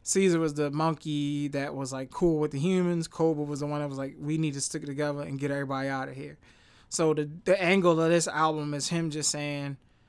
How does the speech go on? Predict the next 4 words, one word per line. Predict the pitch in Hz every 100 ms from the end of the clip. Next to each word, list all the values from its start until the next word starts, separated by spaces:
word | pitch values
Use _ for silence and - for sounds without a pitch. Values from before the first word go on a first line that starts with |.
| _ _ _ _ _ _ _ -
like, | 151 143
"I'm | - 156 143 123
different, | 170 160 160 156 - _ _ _
and | 131 135 131 135